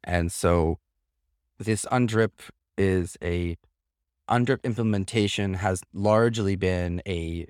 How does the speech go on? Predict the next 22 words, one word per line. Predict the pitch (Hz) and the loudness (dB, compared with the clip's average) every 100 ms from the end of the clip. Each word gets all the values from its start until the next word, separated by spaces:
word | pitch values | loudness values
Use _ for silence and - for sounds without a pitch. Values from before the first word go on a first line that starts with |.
| _ | _
exercise | 101 104 120 101 - 92 87 87 87 | -4 -2 -4 -4 2 4 4 2 -2
in | 87 90 _ | -6 -8 _
bureaucracy | 95 90 95 95 90 90 78 80 80 110 _ _ _ _ - | -4 2 2 2 -2 -8 -8 -8 -10 -14 _ _ _ _ -10
that | 92 87 78 | -4 -2 -4
hasn't | - 98 101 101 - | 0 2 4 2 -2
really | 95 92 | -2 0
addressed | 87 87 90 - | -2 0 -2 -2
the | - | -10
core | 87 - 87 | -10 -4 -6
problem, | - 147 135 98 95 87 85 95 _ _ _ _ - | 2 6 6 4 0 0 -2 -6 _ _ _ _ -8
which | 82 - | -8 -4
is | 82 80 80 - | -2 -2 -6 -10
the | - 80 85 80 _ _ _ | -6 -4 -4 -8 _ _ _
dispossession | 90 87 - - 82 98 98 - 87 82 | -4 -4 -6 -8 -2 2 2 0 -4 -4
of | 80 78 | -8 -8
Native | 82 82 80 - - | -8 -6 -8 -12 -12
people's | 87 - 82 82 - | -12 -6 -8 -8 -4
access | 76 85 - 80 85 - | -2 -2 -4 -6 -6 -6
to | 95 | -6
the | 78 78 82 95 _ _ _ - | -4 -8 -8 -12 _ _ _ -14
land | 87 98 120 139 123 95 | -4 0 4 4 2 0
market | 90 80 - 78 - _ | -4 -4 -6 -8 -8 _